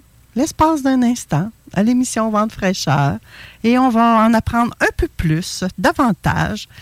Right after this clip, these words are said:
sur, euh, l'imposture et ton style. Donc, on va en profiter pleinement avec Rodi Lamour, consultante en images. Bon matin, ma chère.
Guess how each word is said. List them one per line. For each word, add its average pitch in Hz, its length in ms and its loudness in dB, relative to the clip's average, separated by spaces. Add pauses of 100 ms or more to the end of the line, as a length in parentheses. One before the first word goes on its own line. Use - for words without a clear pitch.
(200)
sur, 208 440 -2
euh, 175 160 2
l'imposture 269 840 -2
et 196 80 0
ton 175 240 -2
style. 165 400 -4
Donc, 190 200 -4
on 220 60 -2
va 233 100 -2
en 294 180 0
profiter - 420 -6
pleinement 202 540 -2 (420)
avec 190 300 2
Rodi 233 260 0
Lamour, 190 420 2
consultante 185 600 -2
en 185 120 2
images. 165 460 2
Bon 170 140 2
matin, 180 320 2
ma 427 80 -4
chère. 302 320 -2